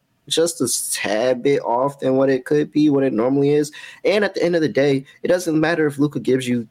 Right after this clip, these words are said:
thirty, forty, fifty, even sixty. The Mavs don't cover the number. They do not cover the number. It doesn't matter. They had, again, I,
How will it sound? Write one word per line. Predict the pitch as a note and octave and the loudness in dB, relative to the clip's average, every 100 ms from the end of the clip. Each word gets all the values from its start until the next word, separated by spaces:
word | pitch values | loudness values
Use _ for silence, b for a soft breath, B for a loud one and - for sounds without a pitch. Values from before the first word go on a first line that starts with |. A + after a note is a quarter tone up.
| - | -2
thirty, | G2 A2 A2+ | 0 0 -4
forty, | G#2+ F#2+ G2 G#2+ | -4 -2 0 0
fifty, | G#2+ D#3+ F2+ - B2+ - | -2 -4 -6 -2 -4 0
even | A2+ D3 D#3+ | 0 2 0
sixty. | - G3 - C#3+ | 0 -2 0 0
The | A#2 | 0
Mavs | A#2 A#2+ D3+ D3 | 0 0 -2 -2
don't | - A2+ - | -2 -2 -4
cover | G#2+ F#2+ A#2+ | -4 0 0
the | C#3 | 2
number. | E3 E3+ A#3+ A3+ F#2+ - - | 2 2 2 2 0 -6 -4
They | A2+ | -2
do | G#2+ G#2+ C#3+ | -2 -2 0
not | F2+ G2+ | -2 -4
cover | - G#2+ | -2 -2
the | B2+ | 2
number. | D3 F#3 F3 | 2 2 0
It | G2 - | 0 -2
doesn't | G2+ F#2+ A#2+ B2 | -2 0 -2 -2
matter. | C#3 A3 B3+ B2+ B B - | 0 0 2 0 B B -2
They | E3 | 0
had, | E3+ G#3+ G#3+ - | 0 0 0 -2
again, | C#3+ A3 - - | 0 0 0 -2
I, | - | -6